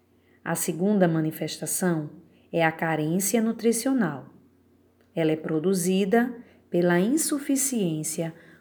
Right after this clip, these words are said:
quantitativa e ou qualitativa de consumo de nutrientes em relação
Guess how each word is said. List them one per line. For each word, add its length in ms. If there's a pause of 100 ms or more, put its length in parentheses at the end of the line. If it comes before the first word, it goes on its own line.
(260)
quantitativa 1400 (380)
e 220
ou 260
qualitativa 1120 (360)
de 120
consumo 840
de 160
nutrientes 1000 (480)
em 100
relação 840